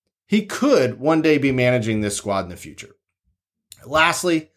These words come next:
this question was similar to the one from yesterday with the formation. Why doesn't Greg play to his strengths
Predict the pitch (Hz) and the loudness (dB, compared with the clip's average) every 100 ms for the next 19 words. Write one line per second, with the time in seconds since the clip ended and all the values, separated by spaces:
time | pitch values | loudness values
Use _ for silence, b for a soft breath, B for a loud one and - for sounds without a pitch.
0 | _ _ _ 170 202 - 220 214 202 185 | _ _ _ 2 2 4 2 4 0 2
1 | 180 175 170 170 151 139 139 135 131 117 | 0 2 2 0 -2 0 0 0 0 2
2 | 113 - 120 113 110 110 104 120 117 104 | 0 0 0 0 0 -4 -6 -4 -2 -2
3 | 95 104 92 95 _ _ _ _ - 110 | -2 -6 -10 -14 _ _ _ _ -10 -2
4 | 175 240 226 190 180 120 135 135 131 127 | 0 2 2 2 0 2 4 4 0 0
5 | 120 120 123 120 - 110 104 - | 0 -2 -2 -2 -4 -4 -4 -6